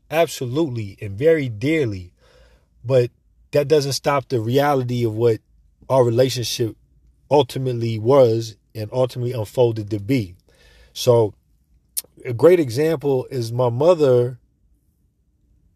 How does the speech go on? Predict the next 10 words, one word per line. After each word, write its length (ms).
really, 380
really 420
in 120
the 80
last, 580
probably, 220
like, 160
the 80
last 380
year, 480